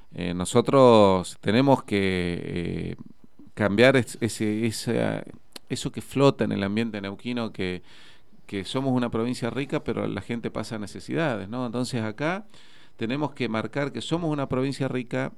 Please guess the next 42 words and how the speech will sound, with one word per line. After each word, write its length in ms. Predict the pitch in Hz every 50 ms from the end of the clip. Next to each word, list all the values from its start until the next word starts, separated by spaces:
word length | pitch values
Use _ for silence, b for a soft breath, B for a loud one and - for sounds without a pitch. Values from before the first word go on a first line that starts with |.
| - -
y, 400 | - 117 107 104 104 104 104 - -
y 160 | 110 107 107
nuestra 320 | 104 107 104 104 - 104
gente 380 | 104 - 151 160 165 - 131 120
vive 220 | 131 139 131 120
bien 340 | 113 123 135 143 151 151 147
y 120 | - 113 110
se 100 | - 107
está 160 | - 139 143
proyectando 500 | - 139 117 104 104 95 - 127 123 117
al 60 | 110
mundo. 400 | 113 143 151 135 113 107 104 107
Y 40 | 110
sin 180 | - 160 170 170
lugar 200 | 160 156 147 131
a 60 | 131
dudas 240 | 135 156 156 143 -
esa 80 | 135
proyección 480 | 113 113 110 104 107 101 - - 160 160
es 80 | 127
a 60 | 110 107
través 200 | 104 104 120 135
de 80 | 123
la 60 | 113
educación. 540 | 110 110 - - 110 - - 151 147 123 - - - - - - B B B B B B B B B B B B B B B
Por 160 | - 113 113
eso, 800 | 143 143 - - 180 170 165 156 151 143 139 139 131 120 110 - -
eh, 240 | - 107 104 104 101
me 160 | 101 104 107
parece 380 | 104 110 117 127 127 - 143
que 120 | 120 - 113
fortalecer 640 | - - 110 123 - 107 101 104 104 - 147 143
un 140 | 151 135 113
programa 480 | 110 110 104 104 101 113 117 113 107 98
de 80 | 98
becas, 640 | 98 107 120 123 110 - 123 120 120 120 110 - -
un 80 | 101 104
programa 440 | - 98 101 95 107 107 107 104
de 140 | 98 95 92
contención, 880 | - 95 92 90 82 95 95 95 - - 117 110 110 110 107 107 104 -
eh, 500 | - 98 95 92 90 90 87 90 85 - -
educativa, 880 | 95 92 90 92 90 101 95 - - 120 123 123 120 123 123 131 131